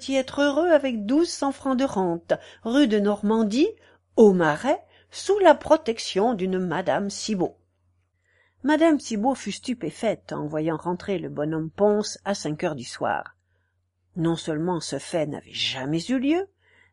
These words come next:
mais encore son monsieur ne la vit pas, ne la salua point. «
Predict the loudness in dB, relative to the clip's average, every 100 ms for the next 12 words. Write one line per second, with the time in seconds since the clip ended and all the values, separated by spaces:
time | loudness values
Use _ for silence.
0 | 0 2 4 0 2 4 4 2 -4 -2
1 | 0 0 0 0 2 2 0 -4 0 0
2 | -2 -10 _ _ 0 2 2 0 2 6
3 | 4 4 -2 -2